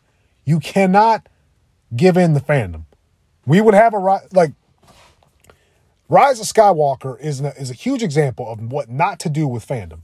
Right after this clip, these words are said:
Is wha-, how not to respond to a toxic fandom. Rise of Skywalker was so bad because people say, "Oh, it was bad because people realized how bad The Last Jedi was." I was like,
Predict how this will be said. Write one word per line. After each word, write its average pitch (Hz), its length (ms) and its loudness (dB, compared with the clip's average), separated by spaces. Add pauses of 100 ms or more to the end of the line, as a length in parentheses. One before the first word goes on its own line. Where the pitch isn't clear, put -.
(840)
Is 131 180 -8
wha-, 143 160 -2
how 165 220 0
not 180 380 0
to 170 100 -6
respond 151 580 0
to 123 120 -6
a 113 40 -6
toxic - 440 -6
fandom. 95 260 -10 (800)
Rise 226 300 2
of 196 60 -12
Skywalker 185 560 2
was 139 140 -8
so 196 200 -2
bad 147 480 0 (240)
because 147 680 -2 (240)
people 202 200 -4
say, 170 160 -2
"Oh, 170 200 4
it 165 80 2
was 151 160 -4
bad 151 240 2
because 135 260 -6
people 143 240 -8
realized 139 440 0
how 135 100 -4
bad 131 300 -2
The 120 60 -10
Last 120 240 -6
Jedi 196 300 0
was." 95 240 -12 (240)
I 139 60 -4
was 147 100 -2
like, 139 180 -2